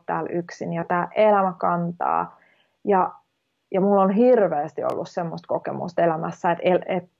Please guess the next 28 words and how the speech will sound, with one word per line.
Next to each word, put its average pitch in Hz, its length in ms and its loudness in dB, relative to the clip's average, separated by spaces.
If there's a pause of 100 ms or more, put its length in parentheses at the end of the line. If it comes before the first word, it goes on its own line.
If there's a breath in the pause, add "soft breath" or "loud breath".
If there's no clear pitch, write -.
(140)
et 185 120 -4
mä 190 180 2
en 180 80 0
oo 190 60 4
luottanut 202 600 0
siihen, - 300 -6
että - 180 -12
elämä 95 300 -10
kantaa. 104 680 -2
Et 202 140 -8
mä 190 60 -2
oon 185 100 2
enemmän 175 360 2
kokenut, 160 380 -4
että 175 120 -4
elämä 165 280 2
on 165 240 -6
taistelu 175 640 -2
kuin - 320 -12
seikkailu. 190 840 -4 (500 loud breath)
Ja 226 100 4
nykyään 311 520 4
mä 233 100 2
koen 233 400 2
niinku 190 260 -4
sen 202 380 -4
ihan 220 280 0
semmosena 202 680 -2